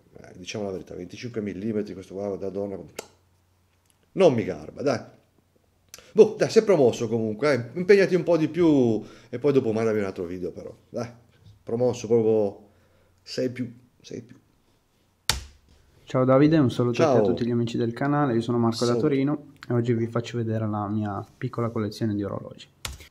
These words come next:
Speaker 1: Piccola collezione di orologi, intanto ce la fa vedere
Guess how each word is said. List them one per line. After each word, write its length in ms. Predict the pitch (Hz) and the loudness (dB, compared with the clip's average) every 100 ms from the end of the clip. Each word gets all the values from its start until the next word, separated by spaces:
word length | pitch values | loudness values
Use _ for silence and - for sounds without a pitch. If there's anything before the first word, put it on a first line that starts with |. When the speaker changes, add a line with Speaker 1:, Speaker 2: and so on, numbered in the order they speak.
| _ _ _ | _ _ _
Speaker 1:
Piccola 340 | 208 190 160 156 | -6 0 2 2
collezione 400 | 160 156 196 175 | 2 0 2 4
di 60 | |
orologi, 340 | 196 190 139 147 | 6 6 6 2
intanto 380 | 143 160 147 | 0 -4 -2
ce 120 | 139 139 | -2 -2
la 60 | |
fa 140 | 135 135 | 0 0
vedere 420 | 127 135 131 | 2 4 4